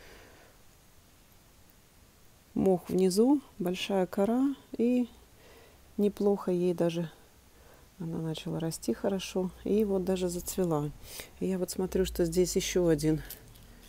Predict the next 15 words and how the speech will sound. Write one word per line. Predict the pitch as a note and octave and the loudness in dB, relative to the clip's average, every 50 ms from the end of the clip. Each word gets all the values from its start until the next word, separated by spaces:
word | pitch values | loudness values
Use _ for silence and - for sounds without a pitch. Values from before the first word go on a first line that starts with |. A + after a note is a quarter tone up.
| - - - - - - - | -20 -20 -20 -20 -20 -14 -8
новый | - E3+ F3+ F3+ E3+ D#3+ E3 | -6 -4 -2 -2 0 0 0
ростик, | E3+ G3 A#3+ B3+ - - - E3+ - - - - - - - - - - - - - - - - - - - - - - - - - - - - - - - - | 2 2 2 2 0 0 0 -2 -2 -2 -8 -16 -18 -20 -20 -20 -20 -20 -20 -20 -20 -20 -20 -20 -20 -20 -20 -20 -20 -20 -20 -20 -20 -20 -20 -20 -20 -20 -10 -6
двойной. | D3 C#3+ D#3 E3 F3 F3+ F3+ F3 E3 D3 D3 D3 D3 C#3+ - - - - - - - - - - - - - - - - - - - - | -4 -2 0 0 2 2 2 4 4 4 2 2 0 -2 -8 -14 -20 -20 -20 -20 -20 -20 -20 -18 -16 -16 -16 -16 -20 -20 -20 -20 -12 -8
У | - | -4
меня, | F3 F3+ F3 E3+ | -2 -2 -2 -2
кстати, | - - - - - - - F#3 F3 E3+ - - - - - - - - - - - - - - - - - - - - - - | -4 -4 -2 -2 -2 0 0 0 0 0 -2 -6 -14 -20 -20 -20 -20 -20 -20 -20 -20 -20 -20 -20 -20 -20 -20 -20 -20 -20 -20 -20
спросили | - - - - F#3 F3 - - F#3+ F3 E3+ | -18 -10 -6 -4 -4 -2 0 2 2 2 2
про | - F3+ F3 | 2 0 -2
пурпураты, | E3 - F#3+ F3+ - - F#3 F3 F#3+ A3+ B3 - A3 F#3 | 0 0 -4 -4 -2 -2 0 2 2 2 2 0 0 -2
почему | - - - - F3+ F3+ F3 | -2 -4 -8 -6 -4 -4 -2
они | F3 E3+ E3 | -2 0 0
могут | E3+ E3 D#3+ D#3 D#3 - | 0 0 0 -2 -2 -2
выдавать | E3 D#3 E3+ E3 D#3+ D#3+ D#3 D3+ - - - - - | -2 0 0 0 0 0 0 -2 -4 -10 -16 -16 -6
двойные | - - D#3 D#3+ E3+ E3+ E3+ E3 E3+ E3+ E3 E3 | -4 -4 -2 0 0 2 2 2 2 2 2 2
листья. | D#3+ E3 G3 A#3 B3 - - - E3+ F3 | 2 0 0 -2 -2 -2 -2 -2 -2 -2